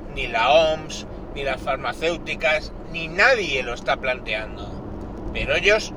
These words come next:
a presión, a presión, a presión. Y dicen que eso es lo que nos traerá la normalidad. Dijeron que el setenta por ciento nos traería la normalidad,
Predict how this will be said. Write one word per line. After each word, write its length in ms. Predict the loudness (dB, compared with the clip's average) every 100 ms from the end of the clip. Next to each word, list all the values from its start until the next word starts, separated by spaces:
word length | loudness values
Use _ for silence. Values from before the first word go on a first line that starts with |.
| -6
a 140 | 0 0
presión, 560 | 0 -2 0 0 0 -2
a 140 | -4 -4
presión, 500 | -4 -4 -2 -2 -4
a 100 | -4
presión. 460 | -4 -6 -4 -6 -6 -8 -12 -10 -10 -10 -8 -8
Y 140 | -8 -4
dicen 480 | -4 2 4 4
que 260 | 4 6 6
eso 380 | 4 0 0 0 -6 -6 -2
es 160 | -2
lo 180 | 2 0
que 100 | 2
nos 200 | -4 -4
traerá 380 | 0 2 4 4
la 120 | 4
normalidad. 680 | 2 0 0 -2 -2 -2 -4 -6 -8 -8 -8 -10 -10 -10 -10 -10 -10 -10 -8 -8 -6
Dijeron 440 | -6 0 2 2 2
que 120 | 0
el 80 | 0
setenta 560 | 0 0 0 2 2 4
por 180 | 2
ciento 360 | -2 -6 -6 -6
nos 180 | -6 -4
traería 360 | -2 0 2
la 140 | 4 4
normalidad, 760 | 2 0 0 0 2 2 2